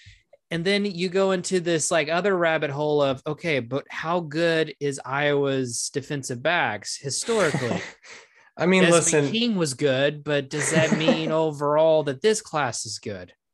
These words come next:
Speaker 2: I've already been, unfortunately, <laughs> watching, um, oh, what's his name? From Arkansas, Treylon Burks. I've already, unfortunately, been watching some of his routes, and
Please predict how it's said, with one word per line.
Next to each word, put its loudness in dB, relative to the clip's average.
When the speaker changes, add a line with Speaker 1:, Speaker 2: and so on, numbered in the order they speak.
Speaker 2:
I've 2
already 8
been, 4
unfortunately, 4
<laughs> -
watching, 4
um, 2
oh, 2
what's 2
his -4
name? -2
From 2
Arkansas, 2
Treylon 4
Burks. 4
I've 4
already, 6
unfortunately, 2
been 4
watching 2
some -4
of -6
his -2
routes, -2
and -6